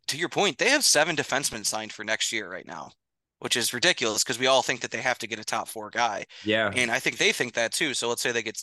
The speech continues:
Speaker 1: Severson, right? At that point, you're still getting rid of guys. I think they're gonna try to offload Bryson Jokiharju in that case. So what you would have in that theoretical situation is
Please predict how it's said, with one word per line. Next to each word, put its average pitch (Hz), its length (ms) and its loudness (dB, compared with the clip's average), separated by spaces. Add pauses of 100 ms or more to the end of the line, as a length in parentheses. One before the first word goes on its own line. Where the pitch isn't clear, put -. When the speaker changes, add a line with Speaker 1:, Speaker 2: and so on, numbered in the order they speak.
Speaker 1:
Severson, 117 580 0 (300)
right? 120 220 4 (800)
At - 80 -2
that 196 140 4
point, 190 120 6
you're 147 80 4
still 170 200 4
getting 139 180 2
rid 127 140 2
of 110 80 -8
guys. 104 300 0
I 123 60 0
think 147 160 -10
they're 135 100 0
gonna 120 180 -2
try 120 200 2
to 110 80 0
offload 113 480 -2
Bryson 113 380 -4
Jokiharju 113 640 2
in 98 80 -12
that 73 140 -10
case. - 420 -4
So - 140 2
what 123 120 2
you 117 60 0
would 104 100 -2
have 160 440 4 (640)
in 120 140 -2
that 120 240 2 (100)
theoretical 123 420 0
situation 123 640 0
is 104 360 -4